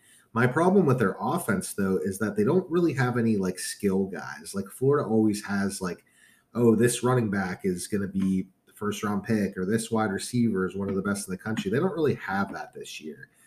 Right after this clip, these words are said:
Uh, on defense, they are pretty thin on the defensive line. Uh, however, uh, Gervin Dexter, uh, defensive tackle, is first round talent. Uh, they also have a pretty good secondary on this team.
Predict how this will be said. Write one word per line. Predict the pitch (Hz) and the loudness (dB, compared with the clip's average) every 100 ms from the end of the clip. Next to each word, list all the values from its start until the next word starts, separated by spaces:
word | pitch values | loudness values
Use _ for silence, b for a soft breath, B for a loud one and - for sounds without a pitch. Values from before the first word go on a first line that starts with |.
| B B B - | B B B -10
Uh, | 98 95 95 - _ _ | -2 0 0 -2 _ _
on | 117 113 | 0 2
defense, | 143 214 180 135 131 | 4 6 6 4 4
they | 110 | 4
are | 123 | 6
pretty | 127 117 113 | 6 6 4
thin | - 101 | 2 0
on | 101 | 0
the | 95 | -2
defensive | 92 95 95 90 - - | -2 -2 -2 -6 -8 -6
line. | 95 101 101 143 b b b b - | -2 0 0 -2 b b b b -8
Uh, | 180 185 92 - - _ _ _ | -2 0 -2 -4 -14 _ _ _
however, | 110 110 110 110 | 2 4 6 4
uh, | 98 | 4
Gervin | 95 113 120 107 90 | 4 6 6 4 2
Dexter, | 101 202 - - 104 208 214 - | 0 0 -2 0 2 4 2 0
uh, | 185 92 82 - | -4 -2 -4 -4
defensive | 101 101 95 - | -2 -2 -6 -6
tackle, | 95 95 95 95 | -4 -4 0 0
is | 90 | -2
first | - 95 - | -4 -6 -6
round | 90 87 - | -8 -8 -10
talent. | 92 92 87 - b b b _ 101 | -6 -6 -6 -10 b b b _ -6
Uh, | 98 | -4
they | 98 113 | 2 4
also | 131 135 | 6 6
have | 110 | 4
a | 101 | 2
pretty | 113 107 | 2 2
good | 104 101 | 2 0
secondary | 104 95 95 95 90 | -2 -2 -2 0 0
on | 90 90 | 0 -2
this | 87 - | -6 -10
team. | - 98 92 | -4 -2 -2